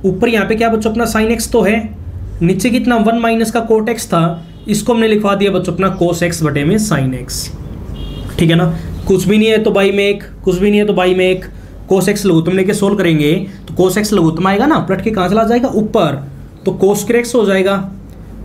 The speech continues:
नीचे हमें वैल्यू क्या मिलेगी? cos x माइनस का sin x। उसके बाद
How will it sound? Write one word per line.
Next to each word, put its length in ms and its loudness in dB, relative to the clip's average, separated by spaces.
नीचे 440 2
हमें 200 2
वैल्यू 300 0
क्या 160 0
मिलेगी? 340 2
cos 220 2
x 200 -4
माइनस 360 0
का 180 0
sin 480 0
x। 1800 -8
उसके 240 2
बाद 300 2